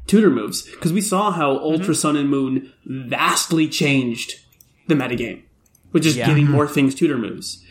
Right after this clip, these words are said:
Speaker 1: So if they do that same type of thing, who knows? Like, we could have another defog for everybody. Or think
Speaker 2: Yeah.
Speaker 1: about taking a lot of these, like, some, maybe some of the new moves and giving them to the older Mons. Like,
Speaker 2: Mm-hmm.
Speaker 1: there's a lot that we don't know yet,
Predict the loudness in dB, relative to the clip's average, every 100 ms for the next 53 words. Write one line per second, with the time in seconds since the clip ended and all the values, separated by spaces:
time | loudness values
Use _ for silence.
0 | -16 -2 -2 0 0 2 0 -2 0 0
1 | 2 0 -2 0 0 0 -4 -8 _ _
2 | _ _ _ 0 2 2 0 0 -2 -2
3 | -2 0 2 2 2 0 0 0 0 2
4 | 0 0 -2 -2 -2 -4 -4 -6 -12 _
5 | _ _ _ _ -4 -2 -4 -6 -12 -18
6 | -4 0 2 0 0 0 0 0 2 0
7 | 0 -2 0 2 2 0 0 0 2 2
8 | 2 0 0 -2 2 2 0 0 0 2
9 | 0 0 0 -2 -4 -6 -8 -14 _ _
10 | _ _ _ 0 0 0 -4 -4 -6 _
11 | -8 -2 0 2 2 0 0 0 2 0
12 | 2 0 0 0 2 2 0 -4 -10